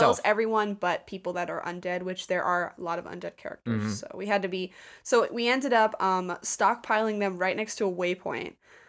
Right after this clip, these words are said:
Speaker 1: Not
Speaker 2: <laughs> which was, like, our
Speaker 1: uh,
Speaker 2: little, we, we took a picture of that,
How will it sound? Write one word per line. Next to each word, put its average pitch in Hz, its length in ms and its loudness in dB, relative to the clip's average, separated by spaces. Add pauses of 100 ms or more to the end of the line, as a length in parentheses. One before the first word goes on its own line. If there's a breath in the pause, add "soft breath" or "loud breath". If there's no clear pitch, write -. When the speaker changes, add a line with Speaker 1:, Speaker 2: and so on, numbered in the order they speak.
(340 soft breath)
Speaker 1:
Not 101 180 2 (180)
Speaker 2:
<laughs> 285 160 8
which 240 160 6
was, 226 120 2
like, 220 140 6
our 208 140 8
Speaker 1:
uh, 190 40 4
Speaker 2:
little, 208 340 6 (220 loud breath)
we, 226 100 -4
we 240 100 0
took 349 140 0
a 349 40 2
picture 311 320 0
of - 80 -6
that, 76 280 -4